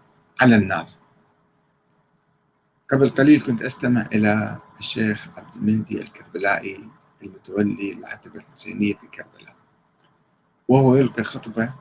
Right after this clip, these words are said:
بمناسبة، ما أدري في أي مناسبة، خطبة جمعة أو غيرها، ويتحدث عن ضرورة الولاء والبراء،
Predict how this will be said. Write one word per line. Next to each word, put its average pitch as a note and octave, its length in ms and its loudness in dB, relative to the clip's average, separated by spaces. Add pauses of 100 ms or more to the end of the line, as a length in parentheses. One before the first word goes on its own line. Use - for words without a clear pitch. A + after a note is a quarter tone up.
(240)
بمناسبة، G#2+ 640 4 (1160)
ما A2+ 160 4
أدري A2 160 2
في - 160 -2
أي G2+ 60 -2
مناسبة، G2 400 -10
خطبة - 280 -8
جمعة F#2+ 300 2
أو - 180 -16 (100)
غيرها، C3 380 0 (600)
ويتحدث C#3+ 840 2
عن E3+ 300 4 (760)
ضرورة D3 440 4 (180)
الولاء A#2+ 720 2
والبراء، G2 520 -6